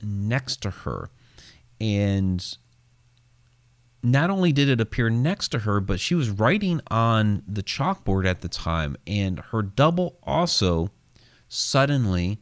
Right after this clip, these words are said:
started acting like she was writing on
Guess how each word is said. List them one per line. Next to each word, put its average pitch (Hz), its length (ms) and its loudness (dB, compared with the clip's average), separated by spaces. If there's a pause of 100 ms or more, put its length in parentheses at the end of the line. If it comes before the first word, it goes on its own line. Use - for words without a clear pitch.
(140)
started 101 720 -2 (320)
acting 131 480 -2
like 82 380 -2 (100)
she - 260 -2
was 90 460 0 (480)
writing 98 560 2 (100)
on 87 460 -4